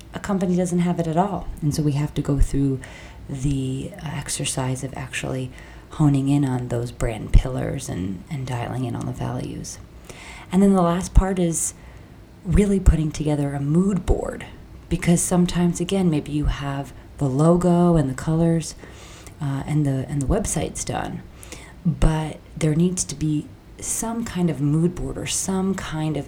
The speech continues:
extra visual that's going to put those pieces together, those brand colors, the logo, you know, what the website looks like or what we want it to look like,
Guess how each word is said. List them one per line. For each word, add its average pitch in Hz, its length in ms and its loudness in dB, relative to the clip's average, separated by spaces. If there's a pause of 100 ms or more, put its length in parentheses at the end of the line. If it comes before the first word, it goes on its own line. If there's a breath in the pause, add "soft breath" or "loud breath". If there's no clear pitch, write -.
(120)
extra - 420 -6
visual 139 480 2
that's 139 240 -8
going - 240 -2
to - 100 -8 (140)
put - 300 6
those 143 220 0
pieces 123 360 -6
together, - 500 -8 (440 loud breath)
those 135 140 -6
brand 131 340 -4
colors, 151 520 -2 (340 loud breath)
the 135 100 -4
logo, 180 680 0 (260)
you 151 100 -2
know, 143 100 0
what 143 320 0
the 156 100 -2
website 151 520 -4
looks 185 340 -6
like 160 300 -4
or 143 60 -6
what 127 180 -6
we - 100 -4
want 120 320 -4
it 190 100 -4
to 160 140 -2
look 160 240 0
like, 151 380 -2